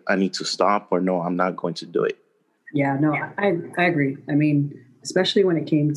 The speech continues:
Speaker 2: to the role that, that was held upon me, um, to me, it felt like at certain times, not all the time, not frequently, my mom was amazing. She had a lot of strength.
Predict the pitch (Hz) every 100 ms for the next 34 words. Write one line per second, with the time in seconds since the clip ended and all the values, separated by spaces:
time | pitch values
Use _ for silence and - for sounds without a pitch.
0 | - 151 147 143 135 - _ _ _ _
1 | _ _ _ _ - 160 147 175 185 175
2 | 147 139 - - - - - 135 143 160
3 | 151 143 139 135 139 131 135 - - 131
4 | 123 123 - _ _ _ _ _ _ _
5 | _ _ _ _ - _ _ _ - 233
6 | 294 - - 151 147 139 - - - _
7 | _ _ _ _ _ _ _ - 127 -
8 | - 196 160 147 135 - - 165 160 151
9 | 143 143 139 135 143 - 147 139 - 151
10 | 165 147 143 135 - _ 147 180 208 147
11 | 135 131 123 - - - _ _ - 160
12 | 147 147 143 147 147 - 131 147